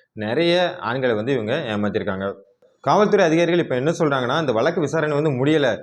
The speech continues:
வேற யாரும் இந்த பெண்ணால நீங்க பாதிக்கப்பட்டிருந்தீங்கன்னா தயங்காம வந்து கம்ப்ளைண்ட் கொடுங்க. ஏன்னா நிறைய பேர் வந்து பாதிக்கப்பட்டிருக்க வாய்ப்பு இருக்கு." அதாவது திருமணம் அப்படிங்கிறது வந்து எவ்வளவு பெரிய விஷயம் பாருங்க. ஆ?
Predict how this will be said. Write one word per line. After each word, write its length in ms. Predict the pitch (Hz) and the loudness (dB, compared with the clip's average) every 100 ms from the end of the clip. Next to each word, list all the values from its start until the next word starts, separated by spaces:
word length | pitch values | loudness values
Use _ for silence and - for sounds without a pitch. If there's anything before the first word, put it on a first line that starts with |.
| - _ | -12 _
வேற 340 | 117 160 214 196 | -2 0 2 2
யாரும் 260 | 202 202 | 2 0
இந்த 100 | 180 - | -2 -2
பெண்ணால 420 | 147 170 180 165 | -2 0 0 -2
நீங்க 60 | |
பாதிக்கப்பட்டிருந்தீங்கன்னா 1000 | 113 127 165 160 135 117 113 107 127 160 107 | 0 0 0 0 0 -2 -4 -4 -4 -4 -2
தயங்காம 520 | 117 180 165 151 175 | -2 0 0 0 -2
வந்து 200 | 135 147 | -2 -2
கம்ப்ளைண்ட் 380 | 131 113 135 117 | -2 0 -2 0
கொடுங்க. 540 | 104 107 107 98 - _ _ 117 | -2 0 -2 -2 -10 _ _ -6
ஏன்னா 160 | 139 | -4
நிறைய 300 | 110 117 175 | -2 0 2
பேர் 140 | 165 156 | 2 2
வந்து 160 | 143 165 | 0 -2
பாதிக்கப்பட்டிருக்க 920 | 127 139 143 127 113 113 139 208 147 | -2 0 -2 -2 -2 -2 -2 -4 -4
வாய்ப்பு 360 | 101 131 127 110 | -2 0 0 -4
இருக்கு." 500 | 101 110 101 - _ _ | -4 -4 -6 -8 _ _
அதாவது 360 | 101 117 131 - | -2 -2 -2 -4
திருமணம் 440 | 151 175 175 147 | -4 -2 0 0
அப்படிங்கிறது 220 | 135 135 | -2 0
வந்து 240 | 131 151 123 | -2 -2 -4
எவ்வளவு 340 | 110 170 175 | -2 0 0
பெரிய 200 | 147 123 | 0 0
விஷயம் 320 | 117 151 135 | -2 -4 -4
பாருங்க. 360 | 113 107 104 92 _ _ _ _ - | -4 -4 -6 -8 _ _ _ _ -8
ஆ? 320 | 127 180 170 | -6 -6 -12